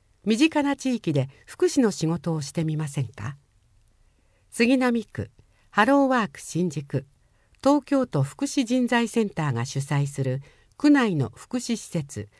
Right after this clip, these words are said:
介護事業者などが参加する就職相談会です。日時、十一月三十日水曜、午前十一時三十分から午後四時。場所、セシオン杉並、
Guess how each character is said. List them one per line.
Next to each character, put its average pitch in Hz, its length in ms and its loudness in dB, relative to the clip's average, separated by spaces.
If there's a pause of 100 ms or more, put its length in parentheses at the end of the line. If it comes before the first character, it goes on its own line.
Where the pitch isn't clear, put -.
(300)
介 277 200 4
護 285 140 2
事 247 160 -2
業 269 160 2
者 208 160 -4
な 175 140 -2
ど 156 100 -2
が 131 140 -2
参 156 200 -4
加 147 140 -8
す 143 160 -6
る 139 160 -2 (180)
就 240 220 -2
職 - 220 -4
相 220 240 -2
談 208 180 -2
会 98 260 -8
で 101 140 -14
す。 - 240 -18 (960)
日 196 280 -2
時、 85 200 -12 (460)
十 277 240 4
一 277 180 0
月 254 200 -2
三 233 240 2
十 214 180 0
日 131 400 -4
水 214 320 -2
曜、 143 300 -4 (400)
午 254 180 2
前 196 240 2
十 240 220 -2
一 247 180 -4
時 190 140 -2
三 202 200 -4
十 202 140 -6
分 139 260 -4
か 131 140 -6
ら 110 200 -4 (120)
午 208 140 0
後 175 140 -2
四 110 140 -2
時。 - 200 -12 (720)
場 160 140 -2
所、 - 260 -4 (420)
セ - 200 2
シ 208 180 0
オ 139 60 2
ン 98 100 -4
杉 139 320 -4
並、 143 320 -6